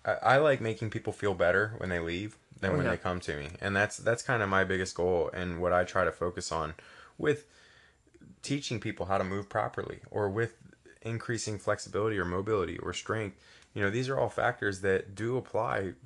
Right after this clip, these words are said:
Speaker 1: directly into a functional lifestyle, you know, and that's become such a coined term,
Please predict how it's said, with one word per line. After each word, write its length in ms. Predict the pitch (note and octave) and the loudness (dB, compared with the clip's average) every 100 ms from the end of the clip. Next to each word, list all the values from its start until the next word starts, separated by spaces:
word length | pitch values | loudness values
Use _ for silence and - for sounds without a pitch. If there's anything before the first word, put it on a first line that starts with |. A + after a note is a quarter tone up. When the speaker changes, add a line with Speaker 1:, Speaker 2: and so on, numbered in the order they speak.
| G2 G2+ | -14 -4
Speaker 1:
directly 580 | G2+ A2 A#2+ G2 F#2 | 2 2 2 -4 -6
into 360 | F2 G2 - G2 | -4 -6 -4 -4
a 60 | F#2 | -2
functional 500 | F#2+ G2+ - F2+ E2+ | -4 -6 -6 -6 -2
lifestyle, 800 | F2 G2 - - - - F#2+ - | -2 -2 -6 -4 -2 -2 -6 -8
you 100 | G2+ | -4
know, 120 | F2+ | -2
and 480 | E2+ G2 F2+ F2 - - - - - | -2 -2 -4 -4 -8 -18 -20 -20 2
that's 220 | A2 A#2+ | 2 2
become 320 | - - G#2 | -2 -4 -2
such 240 | F#2+ G#2 G2 | 2 0 0
a 60 | |
coined 320 | F#2 G#2+ F#2 F2+ | -4 -2 -2 -2
term, 500 | G#2 G#2+ G#2+ F2 | -4 -2 -2 -4